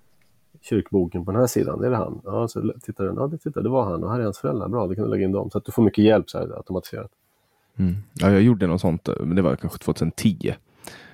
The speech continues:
Speaker 2: När jag började på gymnasiet, då hade vi någon, en av de första uppgifterna var att vi skulle ta, söka upp våra rötter. Och då, då, då satte jag ihop två stycken släktforskningar från manliga och kvinnliga, eh, släktet.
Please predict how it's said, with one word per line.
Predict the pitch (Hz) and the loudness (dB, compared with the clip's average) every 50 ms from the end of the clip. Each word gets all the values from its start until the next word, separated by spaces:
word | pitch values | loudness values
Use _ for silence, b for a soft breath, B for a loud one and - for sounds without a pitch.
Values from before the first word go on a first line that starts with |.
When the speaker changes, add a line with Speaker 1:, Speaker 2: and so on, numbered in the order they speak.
| B B B | B B B
Speaker 2:
När | - 85 | 2 2
jag | 82 | 2
började | 80 104 107 92 82 - - - 82 | 4 4 4 4 4 2 -2 -4 -6
på | - - 85 76 73 78 | -6 -4 -4 -2 0 0
gymnasiet, | 87 87 87 98 101 - - - - - 58 55 - - - | 2 2 4 4 4 4 2 -2 -6 -6 -6 -6 -8 -6 0
då | - 95 90 | 2 4 4
hade | 82 78 73 | 4 2 0
vi | 73 69 | -2 -4
någon, | 78 78 80 82 82 | -4 -4 -6 -4 -4
en | 85 87 | -4 -2
av | 80 78 | -2 -2
de | 85 | -2
första | - - - - - - 82 | -2 -4 -6 -4 -4 -4 -4
uppgifterna | 76 80 - - - 64 - - - 71 71 | -4 -4 -4 -4 -6 -6 -6 -4 -4 -4 -2
var | 73 80 71 - | 0 0 -2 -2
att | - - | -4 -6
vi | - | -8
skulle | - - - - | -8 -6 -6 -6
ta, | - - 80 76 78 - - - - - - - - - - - | -4 -2 0 0 0 0 0 -2 -2 -2 -4 -6 -6 -8 -8 -6
söka | - - 87 85 - 82 | -2 0 0 2 0 0
upp | - - | 0 0
våra | 85 82 80 82 | 0 2 2 4
rötter. | 87 92 87 - _ _ _ - - - - - _ B B B B B B B B B B B | 4 2 2 0 _ _ _ -10 -8 -8 -10 -10 _ B B B B B B B B B B B
Och | - 98 | 0 4
då, | 92 95 92 92 90 85 82 82 76 - - | 6 6 6 6 6 4 4 2 2 0 -2
då, | 87 90 87 - _ _ _ | -2 -4 -6 -6 _ _ _
då | - - 95 87 90 | -4 -2 0 0 0
satte | 92 - 90 - - 82 | 0 0 -2 0 2 2
jag | 85 | 2
ihop | 90 98 82 80 - - | 4 2 0 0 -2 -6
två | - - 87 85 | -4 0 0 0
stycken | - - - - - 90 | 0 -4 -6 -4 -2 -2
släktforskningar | - - 101 - - - - - - - - - - | 0 0 -2 -2 -2 -4 -4 -4 -4 -2 -2 -4 -2
från | - - 82 82 82 78 - - - - - - - - - - - - - 78 71 78 65 80 92 | 0 0 0 0 0 -2 -4 -4 -6 -6 -8 -6 -6 -4 -4 -4 -4 -4 -4 -4 -4 -4 -2 0 2
manliga | 90 92 92 87 80 76 80 - | 2 4 4 2 2 2 2 2
och | - - - _ - - - | 0 0 -2 _ -18 -16 -10
kvinnliga, | - - 87 78 76 73 78 - 64 - - - _ _ _ - - | -6 -4 -4 -2 -2 -4 -4 -2 -2 -4 -4 -6 _ _ _ -8 -6
eh, | 85 - - 87 82 80 80 82 82 85 - - 101 | -4 -4 -2 -2 -2 -2 -4 -4 -4 -6 -8 -8 -8
släktet. | - - 87 85 - - - - - - - - - | -6 -6 -6 -6 -6 -8 -8 -8 -8 -8 -10 -20 -20